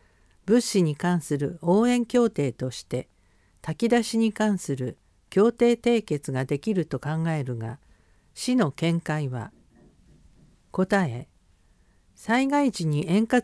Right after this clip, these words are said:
な支援が受けられるよう、本市キッチンカー協会との協定締結に向けて、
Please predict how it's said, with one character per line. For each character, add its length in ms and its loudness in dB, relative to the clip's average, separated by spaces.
な 180 4
支 200 0
援 180 4
が 120 4
受 200 2
け 20 2
ら 140 2
れ 140 2
る 160 -2
よ 340 -4
う、 20 -20
本 240 4
市 320 -4
キ 140 -2
ッ 120 -4
チ 180 2
ン 60 2
カ 220 2
ー 60 -2
協 260 2
会 240 -2
と 160 -4
の 160 -2
協 240 4
定 220 2
締 260 0
結 300 -2
に 120 0
向 140 -2
け 160 -4
て、 300 -6